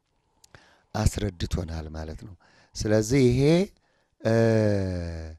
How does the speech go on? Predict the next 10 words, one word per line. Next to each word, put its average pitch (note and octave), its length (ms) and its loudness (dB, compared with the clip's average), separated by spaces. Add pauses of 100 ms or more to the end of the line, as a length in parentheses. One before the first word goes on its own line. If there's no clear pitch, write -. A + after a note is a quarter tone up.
(460)
እ፣ G2 80 -6 (720)
ሕግ F3 340 6 (1000)
እ፣ G2+ 120 -6 (1120)
ምኑ G#2 320 -6 (120)
ነው F#2+ 140 -4
የተሻረው E2+ 720 -8 (140)
ስንል C3 380 -6 (380)
ስርዓቱ F2+ 520 -12 (100)
ነው F2 120 -14
የተሻረው፣ F2+ 560 -16